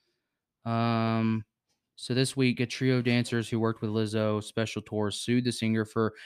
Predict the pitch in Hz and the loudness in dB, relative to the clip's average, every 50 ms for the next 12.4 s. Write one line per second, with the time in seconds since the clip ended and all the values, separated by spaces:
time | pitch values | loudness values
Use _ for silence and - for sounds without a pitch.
0 | - - _ - - 117 123 123 123 117 123 123 117 - 127 120 107 104 - - | -20 -20 _ -2 2 4 4 6 6 6 6 6 4 4 2 0 0 -2 -2 0
1 | 120 120 117 - 127 120 117 117 110 107 107 - - 113 - - - - 123 131 | 0 0 0 0 -2 0 2 2 2 2 2 2 0 -4 -4 -4 0 4 4 4
2 | 135 - - - 113 110 107 107 110 110 104 98 107 107 - - 107 107 107 107 | 4 2 0 0 0 2 2 2 2 0 0 -2 -4 -6 -6 -4 -4 -2 -2 -2
3 | 107 104 101 98 - 120 131 139 - - 123 110 113 117 - - 107 98 101 98 | -2 -2 -4 -4 0 0 0 0 0 0 -2 0 0 0 -2 -2 -4 -2 -2 -4
4 | 92 90 87 78 - - _ _ _ _ _ _ _ _ _ _ _ _ _ _ | -4 -4 -8 -10 -12 -16 _ _ _ _ _ _ _ _ _ _ _ _ _ _
5 | - 117 120 120 117 117 113 113 113 110 110 110 104 101 120 135 139 139 151 143 | 0 4 4 6 6 6 6 4 4 4 2 0 -2 0 0 2 4 4 4 4
6 | 131 131 123 - - 135 127 123 120 - - - - - - - 127 127 127 127 | 4 2 0 0 0 0 2 2 0 -2 -6 -18 -20 -10 -2 2 4 4 6 6
7 | 123 120 117 113 110 101 - 131 131 135 131 123 107 110 107 107 104 101 98 101 | 4 4 4 2 0 -2 -2 0 0 2 0 0 0 0 0 0 0 -2 -4 -4
8 | 98 101 101 104 104 - - 104 104 104 104 101 - - - - 113 110 107 104 | -4 -2 -4 -4 -4 -4 -4 -4 -4 -2 -4 -6 -8 -8 -6 -4 -2 0 0 0
9 | 101 101 101 107 87 - 107 107 107 117 120 120 117 113 107 104 104 101 - - | 0 -2 -4 -6 -6 -4 -2 0 2 2 2 2 2 2 0 0 -2 -4 -6 -10
10 | 101 101 98 98 - - 101 92 98 92 101 98 98 - - 101 101 101 - 110 | -8 -6 -6 -6 -6 -6 -8 -8 -6 -6 -6 -6 -6 -6 -6 -6 -4 -4 -2 -2
11 | 107 110 110 107 107 104 - 98 - - 127 - - - 120 120 120 117 - 120 | 0 0 0 0 0 -2 -4 -4 -2 0 -2 -2 -2 0 0 0 0 0 -2 -2
12 | 120 117 113 107 107 104 101 | -2 0 2 2 2 2 0